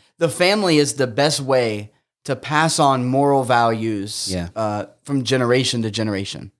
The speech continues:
Speaker 2: Yeah, that's true.
Speaker 1: And, and what we've done is we've passed the buck to the church
Speaker 2: Mm-hmm.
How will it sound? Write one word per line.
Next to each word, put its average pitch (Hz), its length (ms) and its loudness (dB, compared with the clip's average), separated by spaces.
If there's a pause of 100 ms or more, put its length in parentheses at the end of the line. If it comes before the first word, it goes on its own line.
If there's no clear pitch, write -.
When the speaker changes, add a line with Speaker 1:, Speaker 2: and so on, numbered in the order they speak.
(500)
Speaker 2:
Yeah, 92 140 -6
that's 101 260 -4
true. 82 320 -8 (120)
Speaker 1:
And, 180 180 -2
and 220 160 2
what 262 180 2
we've 190 180 -2
done 165 320 2
is 139 160 0
we've 233 180 -6
passed 196 340 0
the 156 100 2
buck 165 300 0
to 147 120 -8
the 127 80 -8
church - 680 -4
Speaker 2:
Mm-hmm. 120 240 -4